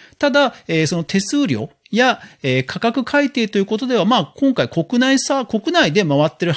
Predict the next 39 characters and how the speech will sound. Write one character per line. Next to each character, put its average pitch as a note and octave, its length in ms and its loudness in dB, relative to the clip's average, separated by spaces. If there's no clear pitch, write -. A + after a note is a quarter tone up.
話 E3+ 400 0
な E3 120 2
の G#2 200 -6
で、 D3 300 2
お G#3+ 120 -2
そ F4 160 -2
ら F#4+ 140 2
く D#3 100 -4
で B2 100 0
す - 100 -4
ね、 C3+ 160 2
変 F3 240 -2
更 F3+ 160 -2
は E3 100 2
な F3+ 160 2
い C#3 60 0
か B2 160 -4
な D#3+ 180 2
と - 180 -10
思 A#2+ 200 -2
い - 20 -2
ま A2+ 120 -4
す。 - 100 -14
で A#3+ 80 -2
す - 60 -6
が E3 100 0
逆 F#3 260 0
に D4 100 2
言 D4 100 4
う - 20 -16
と、 D4 300 0
海 E4 320 2
外 F#3+ 220 0
に C3+ 100 0
住 F#3+ 240 -4
ん-、 F3 280 -2
え C#3 300 -2
ー C3 560 -4
と、 - 40 -20